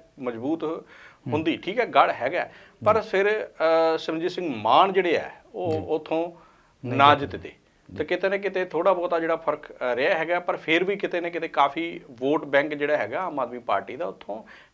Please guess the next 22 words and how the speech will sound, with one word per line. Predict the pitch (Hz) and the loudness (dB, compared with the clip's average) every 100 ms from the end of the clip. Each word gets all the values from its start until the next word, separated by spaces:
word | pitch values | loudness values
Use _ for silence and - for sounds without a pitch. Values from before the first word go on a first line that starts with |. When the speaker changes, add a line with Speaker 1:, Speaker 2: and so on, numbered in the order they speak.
| 123 | 2
Speaker 1:
ਹੈ। | 120 | 4
Speaker 2:
ਜੀ। | 110 | 4
Speaker 1:
ਦੂਜੀ | 151 175 226 | -2 -2 2
ਗੱਲ | 233 202 | 4 6
ਹੈ, | 170 240 - | 6 6 2
ਵੱਡੀ | 127 127 110 196 | -4 -4 -2 2
ਗੱਲ | 220 196 | 2 2
ਇਹ | 143 120 | -6 -8
ਹੈ | 90 123 196 | -8 -10 -10
ਕਿ | 220 | -6
ਉਹ | 214 190 - - - _ - 143 | -4 -6 -10 -20 -20 _ -6 -6
ਹਲਕਾ | 151 190 | 0 0
ਜਿਹੜਾ | 185 180 | 0 -4
ਹੈਗਾ, | 131 120 90 - - - - | -6 -8 -8 -10 -14 -20 -6
ਉਹ | 147 135 139 139 - _ _ 135 | -4 -2 -6 -6 -12 _ _ -10
ਮੁੱਖ | 139 151 | -8 -2
ਮੰਤਰੀ | 143 139 139 | -2 -2 -6
ਦਾ | 139 131 - | -2 -2 0
ਆਪ | 113 117 120 | 0 0 0
ਦਾ | 123 | -4
ਹਲਕਾ | 123 123 131 | -6 -6 -4
ਹੈਗਾ। | 131 147 | -4 -6